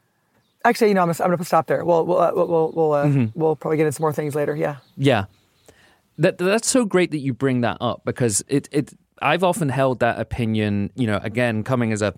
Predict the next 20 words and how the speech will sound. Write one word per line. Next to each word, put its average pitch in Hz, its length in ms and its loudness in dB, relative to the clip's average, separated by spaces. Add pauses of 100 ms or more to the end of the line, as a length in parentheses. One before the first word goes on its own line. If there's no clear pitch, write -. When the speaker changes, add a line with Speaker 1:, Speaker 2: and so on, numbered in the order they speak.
Speaker 2:
a 117 80 -4
former 127 360 0
chef 135 340 0
here, 101 320 0 (380)
I've 143 180 0
often 143 220 0
held 123 240 0
that 110 160 0
opinion 107 480 -2
when 101 80 0
it 90 80 -6
comes 107 240 -4
to 104 80 -6
dining 98 420 0
out 90 280 -2
too, 127 340 0
that 104 240 0 (560)
simply 143 500 0
guests 123 500 -2
have 117 320 -2